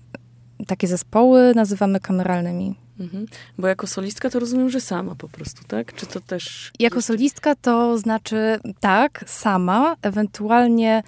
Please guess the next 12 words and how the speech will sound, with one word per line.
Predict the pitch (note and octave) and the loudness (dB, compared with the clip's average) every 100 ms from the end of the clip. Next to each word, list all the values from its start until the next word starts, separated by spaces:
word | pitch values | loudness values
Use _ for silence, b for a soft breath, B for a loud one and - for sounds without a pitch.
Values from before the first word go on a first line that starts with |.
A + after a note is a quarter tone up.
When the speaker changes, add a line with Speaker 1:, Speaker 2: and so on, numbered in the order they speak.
| b b - | b b -6
Speaker 1:
z | - | -2
towarzyszeniem | G#3 G3+ F#3+ - G#3+ G3+ F#3+ F#3 | 0 -2 -2 -2 0 2 2 -2
pianisty | - F#3+ F#3+ - - C#4 D4+ | -2 0 0 0 0 2 2
jako | A3 - | -2 -2
Speaker 2:
Mhm, | F#3 - | -4 -2
Speaker 1:
akompaniatora | G3 G3 G3+ F#3+ G#3 C4+ | -2 2 0 0 2 2
Speaker 2:
mhm, | E4 | 2
mhm. | G3+ A#3+ B3+ | -2 -8 -4
Speaker 1:
albo | A3 C4 | -2 -2
z | - | -2
towarzyszeniem | B3 A#3 A3+ - A3 G#3+ | 0 0 0 0 2 2
orkiestry. | G#3 - E3+ - | -2 -4 -6 -6